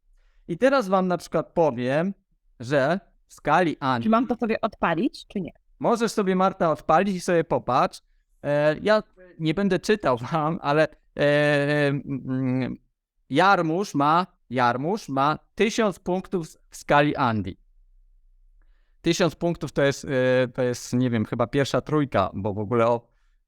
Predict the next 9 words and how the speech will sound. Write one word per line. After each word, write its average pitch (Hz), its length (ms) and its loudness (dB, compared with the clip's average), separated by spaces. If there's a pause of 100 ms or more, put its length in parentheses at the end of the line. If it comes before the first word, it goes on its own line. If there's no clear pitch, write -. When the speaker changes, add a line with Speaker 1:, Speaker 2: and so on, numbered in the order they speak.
(220)
Speaker 1:
e, 110 180 -8
nie, 120 260 0
niewiele 139 380 2
pokarmów 117 500 -2
ma 110 160 0
około 110 240 -4
tysiąc. 101 500 -6
Jarmuż 135 540 2
ma. 101 140 -8